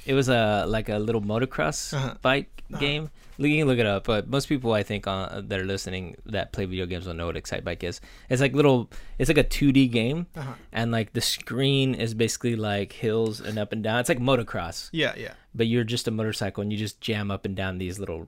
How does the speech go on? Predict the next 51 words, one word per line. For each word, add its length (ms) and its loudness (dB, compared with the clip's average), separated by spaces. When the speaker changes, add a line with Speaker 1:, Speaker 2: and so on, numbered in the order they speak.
Speaker 1:
you 120 -6
know, 120 -6
you 180 -8
catch 260 0
air, 380 -2
and 100 -6
you 80 -8
just 220 -12
try 140 -2
to 80 -4
beat 180 -8
the 120 -8
other 320 -8
bikes 240 -6
Speaker 2:
Nice. 20 -8
Speaker 1:
or 60 -8
whatever. 320 -8
Speaker 2:
Right, 220 2
right. 240 -2
Speaker 1:
Um, 400 2
Speaker 2:
Similar 420 -4
shit, 340 -8
probably. 300 -12
Speaker 1:
Yeah. 360 0
Um, 260 0
so 140 0
there 160 8
was 160 8
one 300 4
like 180 0
that, 280 2
but 200 -2
for 140 -2
B 160 -4
M 140 -2
X 180 -2
bikes. 400 -4
Speaker 2:
Uh-huh. 160 -6
Speaker 1:
And 160 -2
I 80 2
just, 240 -4
like, 220 -2
was 120 -4
randomly 380 0
bored 300 -2
one 120 -2
day, 140 0
and 80 -2
I 60 -2
was 80 -8
like 340 -8